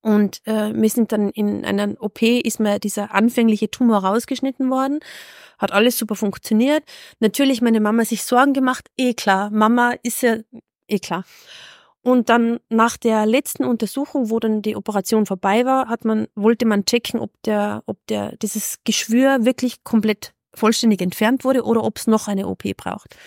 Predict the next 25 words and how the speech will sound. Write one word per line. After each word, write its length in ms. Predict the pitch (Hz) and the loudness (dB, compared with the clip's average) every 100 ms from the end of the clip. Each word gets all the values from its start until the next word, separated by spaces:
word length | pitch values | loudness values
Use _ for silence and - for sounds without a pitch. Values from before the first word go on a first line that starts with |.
| - - - - - - _ | -20 -20 -20 -20 -20 -20 _
Und 240 | 233 240 | 2 4
dann 380 | 226 226 220 226 - - | 6 4 4 0 -4 -16
frohe 320 | - 233 208 | 0 2 2
Botschaft, 640 | 254 330 - 294 - - | 2 0 0 -2 -2 -2
man 160 | 233 220 | 0 2
hat 80 | 214 | 0
alles 260 | 196 190 | -2 0
erwischt, 520 | 202 240 285 - - - | 0 0 0 -4 -8 -8
also 320 | 208 226 202 | -4 -4 -2
wirklich 380 | 240 240 233 - - | -4 -4 -6 -8 -8
kein 240 | 226 254 | -2 0
Risiko 400 | 262 269 302 - | 2 0 -2 -2
mehr. 280 | 254 247 254 - - - - _ - | -2 0 -2 -8 -20 -20 -20 _ -2
Und 180 | 233 214 | 2 4
meine 200 | 220 214 | 4 4
Mama 220 | 220 247 | 4 2
hat 100 | - | -2
sich 160 | 220 | -6
so 240 | - 339 349 | -4 0 0
gefreut, 500 | 330 - 262 220 214 | 0 -2 2 2 2
wie 80 | 214 | -4
sie 140 | - | -4
das 160 | 196 - | -6 -6
gehört 360 | 185 185 196 | -6 -6 -6
hat. 200 | 254 330 | -8 -10